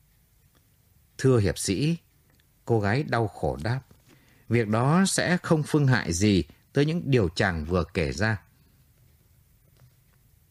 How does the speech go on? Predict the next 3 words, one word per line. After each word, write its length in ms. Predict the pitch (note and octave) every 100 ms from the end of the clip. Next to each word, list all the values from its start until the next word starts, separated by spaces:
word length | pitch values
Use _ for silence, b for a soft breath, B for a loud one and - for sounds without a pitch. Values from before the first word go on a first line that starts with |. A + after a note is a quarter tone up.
| _ _ _ _ _ _ _ _ _ _ _ _ _ _ -
Lúc 140 | C#3
này 220 | B2 E2
Sancho 480 | D2+ - A#2+ A2 -